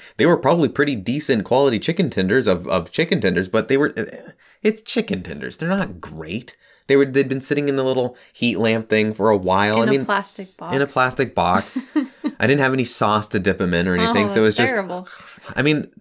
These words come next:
Speaker 1: th-, so there are certain things I probably could have done to make 'em a little bit better, but it's still breaded chicken.
Speaker 2: Yeah, I think at that grocery store, if you walk around, they
Speaker 1: Mm-hmm.
Speaker 2: have little sauces
Speaker 1: Oh, okay.
Speaker 2: that are free.
Speaker 1: So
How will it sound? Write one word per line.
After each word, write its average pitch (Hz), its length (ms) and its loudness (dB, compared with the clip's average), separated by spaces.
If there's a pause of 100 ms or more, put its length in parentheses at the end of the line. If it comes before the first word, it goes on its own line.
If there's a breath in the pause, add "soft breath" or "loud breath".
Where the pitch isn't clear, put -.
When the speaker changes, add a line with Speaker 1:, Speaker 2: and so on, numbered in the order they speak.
Speaker 1:
th-, - 140 -12
so 165 140 0
there 165 120 4
are - 20 2
certain 165 260 2
things 143 200 0
I 131 60 2
probably 127 420 -2
could 120 140 0
have 104 80 2
done 104 140 4
to 101 60 -2
make 101 180 0
'em 98 120 0
a - 20 0
little 95 220 0
bit - 160 -2
better, 95 180 2
but 135 140 -2
it's 139 100 -6
still 220 220 0
breaded 113 800 0 (120)
chicken. - 580 -6 (160)
Speaker 2:
Yeah, 220 240 -4
I 220 100 -6
think 349 340 -10
at 190 260 -4
that 180 340 -8 (800)
grocery 190 460 -6
store, 175 260 -8
if - 160 -10
you 175 100 -8
walk 196 320 -4
around, 180 760 -8 (520)
they 110 80 -4
Speaker 1:
Mm-hmm. 95 200 0
Speaker 2:
have 95 220 0
little 180 240 -10
sauces - 880 -12 (300)
Speaker 1:
Oh, 82 220 0
okay. 85 140 -2
Speaker 2:
that 67 100 0
are 80 80 -6
free. - 460 -18 (760)
Speaker 1:
So 117 480 4